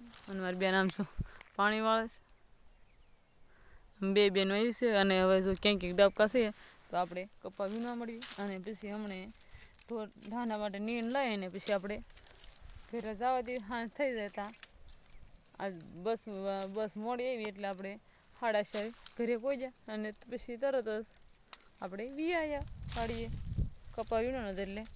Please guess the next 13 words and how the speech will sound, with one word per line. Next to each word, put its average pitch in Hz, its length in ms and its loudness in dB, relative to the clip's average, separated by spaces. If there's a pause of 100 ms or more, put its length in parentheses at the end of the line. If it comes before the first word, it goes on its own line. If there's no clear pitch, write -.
(560)
આવું 226 300 -4 (520)
પડે. 233 260 0 (1700)
સાંજ 190 380 4
થઈ 226 300 4
ગઈ 254 240 6
છે 262 200 4
અને 240 220 6
હવે 196 200 8
આપણે 202 240 8 (180)
પાણી 202 300 10
વાળતા 233 300 12
હતા 233 160 6
મ-, 240 220 2